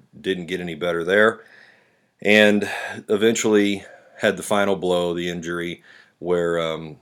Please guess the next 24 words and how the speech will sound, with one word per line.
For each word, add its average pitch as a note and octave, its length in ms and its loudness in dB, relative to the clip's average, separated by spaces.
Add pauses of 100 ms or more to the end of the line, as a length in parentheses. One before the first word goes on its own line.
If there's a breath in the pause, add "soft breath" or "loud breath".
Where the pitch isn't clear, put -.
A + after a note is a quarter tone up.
(120)
I, D#2 280 -8
uh, D2+ 200 -12
I E2+ 140 -6
injured E2+ 320 -8
my D#2 160 -8
elbow. C#2+ 420 -8
I D#2+ 120 -4
was E2+ 160 -6
a D#2+ 40 -10
candidate F#2+ 720 -6
for E2 140 -16
Tommy E2+ 300 -10
John E2 260 -8
surgery. G2 480 -6
I D#2+ 60 -8
did D#2 180 -12
not D#2+ 220 -10
have A#2 300 -2
it. B1 140 -14 (800 loud breath)
The - 80 -10
reason C#3+ 320 0
why F#2 280 4
is A#2+ 140 2
because F#2+ 720 0